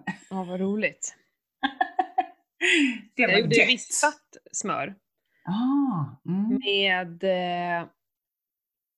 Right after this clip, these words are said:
Speaker 1: eh, herregud, vad hade jag i? Eh, jo, dill. <laughs> Gud,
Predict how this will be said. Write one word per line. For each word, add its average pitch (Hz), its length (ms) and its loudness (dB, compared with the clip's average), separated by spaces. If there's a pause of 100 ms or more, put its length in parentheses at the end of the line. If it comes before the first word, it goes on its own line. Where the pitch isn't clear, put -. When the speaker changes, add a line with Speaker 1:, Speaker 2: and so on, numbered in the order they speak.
(800)
Speaker 1:
eh, 180 880 -4
herregud, 202 500 -4
vad 190 100 -10
hade 190 200 -10
jag 202 140 -10
i? - 180 -14 (1500)
Eh, 185 100 -10
jo, 294 240 2
dill. 185 400 2
<laughs> - 40 -20
Gud, 202 100 -20